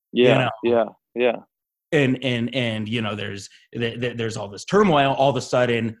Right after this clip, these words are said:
Speaker 1: we don't know each other, you know?
Speaker 2: Yes.
Speaker 1: And, and we, we, we thought we did, you know, and, and, uh, you know, I'm, I'm beneficial, or I'm thankful that that happened because, like I said, it helped me start looking more at myself and deeper within, you know, and,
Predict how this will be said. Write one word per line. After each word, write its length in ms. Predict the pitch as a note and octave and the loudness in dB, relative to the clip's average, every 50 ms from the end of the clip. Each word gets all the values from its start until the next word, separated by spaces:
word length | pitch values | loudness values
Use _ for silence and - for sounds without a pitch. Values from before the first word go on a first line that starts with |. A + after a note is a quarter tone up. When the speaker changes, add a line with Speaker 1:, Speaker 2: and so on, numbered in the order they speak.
| _ _ - | _ _ -8
Speaker 1:
we 200 | A#2+ D3+ D#3 D#3+ | -4 -2 0 2
don't 240 | C#3+ B2+ A#2+ C3 C3+ | 2 2 2 2 2
know 200 | C#3+ D#3 C#3 B2 | 2 2 2 0
each 220 | G#2+ - - - | -2 -8 -10 -14
other, 80 | - - _ _ _ _ _ _ _ _ _ _ _ _ _ _ _ _ _ _ _ _ _ - | -16 -18 _ _ _ _ _ _ _ _ _ _ _ _ _ _ _ _ _ _ _ _ _ -2
you 160 | C3 C3+ A#2+ | 0 0 0
know? 240 | A2+ G2 F#2 F2+ G#2 - _ _ _ _ _ _ _ _ _ _ | -2 -4 -8 -12 -18 -20 _ _ _ _ _ _ _ _ _ _
Speaker 2:
Yes. 580 | - A#2 A2+ A2 A#2+ B2+ B2 A2+ G#2+ A2 - - - | -6 -4 0 4 6 6 6 6 2 -2 -6 -12 -16
Speaker 1:
And, 100 | A#2+ A#2 - | -14 -8 -6
and 180 | A#2 A2+ A2 G#2+ | -4 -4 -4 -4
we, 280 | A#2+ A#2+ A2+ A2 - _ _ - | -4 -4 -4 -6 -10 _ _ -12
we, 320 | A#2 A2+ A2 A2 G#2+ G2+ G#2+ | -10 -8 -6 -8 -8 -8 -8
we 100 | A2 A2 | -8 -10
thought 380 | G#2+ - - C#3+ C3+ C3+ - - | -6 -2 0 2 2 0 0 -4
we 160 | G#2+ G2+ G2+ G#2+ | -12 -12 -10 -4
did, 260 | - C#3 C#3 A2+ - - _ _ _ _ _ _ _ _ _ _ _ _ _ _ _ _ _ | 0 0 0 0 -2 -10 _ _ _ _ _ _ _ _ _ _ _ _ _ _ _ _ _
you 160 | B2 A#2+ A2+ | -6 -6 -4
know, 360 | G#2 G2 F#2+ F2+ F2+ F#2 F#2+ - - - | -4 -6 -8 -10 -12 -12 -14 -14 -10 -8
and, 360 | A2+ G#2+ G#2 G2+ G2 G2+ - - | -6 -6 -4 -6 -6 -8 -10 -8
and, 340 | A2+ A2 G#2 G2+ G2 F#2 F#2+ _ _ _ _ _ _ - | -8 -6 -6 -8 -8 -12 -14 _ _ _ _ _ _ -14
uh, 240 | - - - - - - - - - _ _ _ _ _ _ _ _ _ - | -12 -12 -12 -12 -14 -16 -18 -20 -20 _ _ _ _ _ _ _ _ _ -4
you 120 | D#3+ D#3 | -2 -2
know, 160 | C3 A#2+ A2 - | -2 -2 -2 -2
I'm, 220 | B2+ B2 A2 F2+ - - - | -2 -4 -4 -6 -10 -8 -2
I'm 140 | C#3 C3+ A#2+ | 0 0 0
beneficial, 800 | A#2+ - A#2 D3+ E3 - - F3+ G3 F#3 - D3+ A#2 G#2+ G#2 - - | 2 2 2 2 2 0 0 -2 -2 -2 -2 -4 -4 -4 -6 -6 -6
or 140 | A2+ A2+ - | -6 -4 -2
I'm 180 | A2 A2+ A2 | -2 -4 -4
thankful 300 | A2+ C#3 F#3 A3 G3+ D#3+ | -2 -2 -2 -2 -2 -4
that 140 | A2+ A#2+ A2 | -4 -4 -6
that 160 | A2 G#2+ - | -6 -6 -6
happened 300 | - A2+ A2 G#2 A#2+ A#2+ | -4 -4 -4 -2 -4 -6
because, 380 | A2+ A2+ B2 B2 G#2 F#2+ - - | -6 -8 -8 -10 -10 -10 -12 -12
like 160 | G#2 G2+ G2+ | -10 -10 -8
I 80 | G2+ G2 | -8 -4
said, 220 | - D#3+ C#3+ B2+ | 0 0 0 0
it 80 | A2+ - | 0 -2
helped 240 | B2+ B2 G2+ - B2 | -4 -4 -4 -4 -6
me 80 | A#2 | -6
start 320 | - - - A2 G#2 - A#2+ | -4 -4 -6 -8 -6 -4 -4
looking 320 | C3 A#2 - A2+ G2+ G#2 | -4 -4 -4 -6 -8 -6
more 200 | G#2 G#2 G#2+ G#2+ | -6 -6 -8 -10
at 60 | - | -10
myself 640 | G2+ G#2 G2 F#2 - - D3+ D3 D3 C3+ B2 B2+ - | -10 -12 -12 -12 -6 -2 2 2 4 2 2 0 -6
and 140 | G2+ F#2+ G2+ | -16 -14 -12
deeper 260 | A2+ A2+ - G2 G2 | -10 -10 -10 -10 -12
within, 460 | F#2+ F#2 - - A#2+ C3+ C#3 B2 A#2+ | -14 -12 -6 -2 0 0 2 2 2
you 120 | A2 G#2+ G#2+ | 0 -2 -2
know, 180 | G#2 G2+ G2 | -6 -6 -8
and, 200 | G2 F#2+ F#2 F2+ | -10 -12 -14 -16